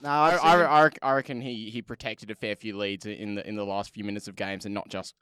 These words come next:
Speaker 1: No, I'm,
Speaker 2: saves.
Speaker 1: I'm gonna say, I'm gonna say I was really disappointed. That was the one area of his game I
Speaker 2: You
Speaker 1: was
Speaker 2: thought it could have been
Speaker 1: disappointed
Speaker 2: a
Speaker 1: in.
Speaker 2: bit more
Speaker 1: I
Speaker 2: extreme?
Speaker 1: thought he was gonna be such a shithouser,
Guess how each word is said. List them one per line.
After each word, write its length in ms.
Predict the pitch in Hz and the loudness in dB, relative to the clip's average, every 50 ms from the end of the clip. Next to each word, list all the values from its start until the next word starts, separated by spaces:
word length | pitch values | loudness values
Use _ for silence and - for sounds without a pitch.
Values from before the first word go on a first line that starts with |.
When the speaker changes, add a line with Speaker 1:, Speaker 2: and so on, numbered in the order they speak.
| _ _ | _ _
Speaker 1:
No, 120 | 110 123 | -4 -2
I'm, 340 | 127 135 131 113 123 143 156 156 | 2 2 4 4 2 2 0 -2
Speaker 2:
saves. 100 | - 127 | -4 -4
Speaker 1:
I'm 140 | 147 165 175 | -4 -4 -2
gonna 200 | 175 170 165 160 | -4 -4 -4 -4
say, 280 | - - 160 143 143 135 | -4 -2 0 2 2 2
I'm 100 | 123 135 | 2 0
gonna 100 | 151 156 | -2 -2
say 120 | - 156 131 | 0 2 2
I 40 | |
was 160 | 131 123 104 113 | 2 2 2 0
really 180 | 117 117 113 104 | 0 0 0 -2
disappointed. 520 | - 110 92 92 - 107 101 98 98 78 | -4 -6 -8 -8 -6 -6 -4 -4 -2 0
That 100 | 120 120 | 0 0
was 100 | 117 113 | 0 0
the 60 | 117 113 | 0 0
one 200 | 117 131 131 127 | 2 2 2 2
area 280 | 123 120 113 107 104 | 2 2 2 2 0
of 60 | 107 | 0
his 180 | 107 110 101 87 | 0 -2 -4 -4
game 220 | - 104 101 98 98 | -6 -8 -6 -6 -6
I 40 | 95 | -6
Speaker 2:
You 20 | |
Speaker 1:
was 40 | 98 | -4
Speaker 2:
thought 160 | 135 127 123 | -2 -4 -4
it 60 | 127 120 | -4 -4
could 120 | 117 156 | -2 -2
have 120 | 139 131 117 | -2 -2 -2
been 120 | 117 120 117 | -4 -8 -8
Speaker 1:
disappointed 180 | 104 110 117 | -8 -8 -8
Speaker 2:
a 40 | 120 | -10
Speaker 1:
in. 40 | 117 - | -10 -10
Speaker 2:
bit 40 | |
more 640 | 110 110 110 110 110 110 107 107 107 104 104 98 101 - | -10 -8 -6 -4 -2 0 0 0 0 0 0 0 0 0
Speaker 1:
I 180 | 131 143 160 165 | 0 2 2 0
Speaker 2:
extreme? 140 | 135 - 143 | 0 -2 -2
Speaker 1:
thought 220 | 143 139 131 - | 0 -2 -2 -2
he 220 | - 123 120 120 117 | -4 -4 -4 -2 -2
was 160 | 113 110 - | -4 -6 -6
gonna 200 | - 110 107 107 | -8 -10 -8 -8
be 160 | 92 104 107 | -8 -8 -10
such 580 | 98 - - - - - - 104 101 110 - - | -10 -12 -16 -18 -18 -16 -16 -16 -16 -16 -14 -12
a 40 | 107 | -12
shithouser, 760 | - - 98 92 80 92 95 92 90 87 85 95 98 117 151 | -10 -10 -10 -10 -8 -8 -8 -8 -8 -8 -8 -8 -8 -8 -10